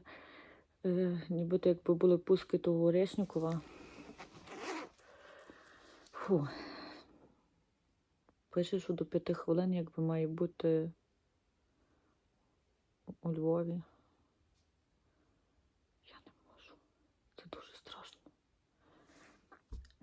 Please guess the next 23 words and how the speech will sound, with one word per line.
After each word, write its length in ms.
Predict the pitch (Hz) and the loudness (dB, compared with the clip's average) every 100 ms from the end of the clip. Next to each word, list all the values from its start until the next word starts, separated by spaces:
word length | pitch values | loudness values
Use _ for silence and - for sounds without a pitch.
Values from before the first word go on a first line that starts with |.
| - - | -12 -12
Страшно, 480 | - 185 190 185 196 | -8 2 2 4 0
бо 120 | 170 | -2
тому 220 | - 180 | 0 -2
що 100 | 170 | -2
ти 100 | - | -4
не 100 | 180 | -4
знаєш, 260 | 175 185 175 | -2 -2 -2
куди 220 | - 180 | 0 2
він 160 | 180 170 | 4 2
впаде, 500 | - - 190 180 180 | -4 -2 0 2 0
що 200 | - 175 | 0 -2
буде. 640 | 180 196 190 175 170 - - _ _ _ _ _ _ _ _ _ _ _ _ _ _ _ - | 0 -4 0 0 0 -2 -6 _ _ _ _ _ _ _ _ _ _ _ _ _ _ _ -6
І, 200 | 180 - | -4 -4
і 60 | 196 | -4
взагалі, 680 | 170 175 170 180 180 180 208 151 - | -2 0 0 0 0 0 -4 -8 -10
ми 80 | 202 | -6
тебе 240 | 202 180 | -6 -6
щось 200 | - 185 | -4 -6
поговоримо. 800 | - 180 165 160 165 170 170 170 _ _ _ _ _ _ _ _ - | -4 -2 -2 -2 -4 -2 -4 -6 _ _ _ _ _ _ _ _ -6
У 40 | |
мене 120 | 196 185 | 0 2
Даяна 360 | 165 160 156 | 2 2 -2
спить. 420 | - - 185 - | -6 -4 -6 -6